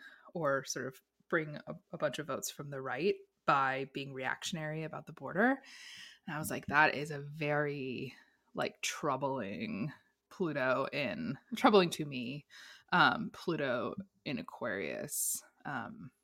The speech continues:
signification is, like, backlash against, um, outsiders or backlash against, uh, inclusivity." Um, and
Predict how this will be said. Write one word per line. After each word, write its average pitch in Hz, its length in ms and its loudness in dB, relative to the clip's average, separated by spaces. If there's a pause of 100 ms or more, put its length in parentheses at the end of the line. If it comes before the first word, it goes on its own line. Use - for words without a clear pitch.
(380)
signification - 1000 -6
is, - 160 -6
like, - 260 -8 (1040)
backlash 131 680 2
against, - 840 -8 (580)
um, - 460 -6 (180)
outsiders 165 640 -2
or 147 100 -8
backlash 139 480 -6
against, - 880 -4 (720)
uh, 165 340 4 (120)
inclusivity." 226 880 2 (220)
Um, 165 420 -4 (840)
and 165 600 0